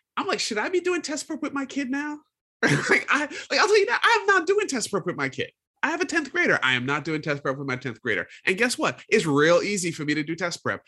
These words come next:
I got seventeen S A T books sitting probably within reach of my hand right now.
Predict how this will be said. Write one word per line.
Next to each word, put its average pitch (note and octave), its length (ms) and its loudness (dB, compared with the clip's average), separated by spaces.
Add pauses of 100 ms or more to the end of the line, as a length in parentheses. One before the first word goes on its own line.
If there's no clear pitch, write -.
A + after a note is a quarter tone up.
(140)
I - 60 -2
got C#3+ 160 -2
seventeen D3 600 -2
S D3 120 -4
A C#3+ 80 -4
T C#3+ 120 -2
books B2 340 -4
sitting C3+ 260 -4
probably D#3 360 -4
within B2+ 380 -4
reach C#3 400 -2
of C3 100 -6
my B2+ 200 -4
hand A#2 280 -6
right G2 200 -4
now. - 1200 -16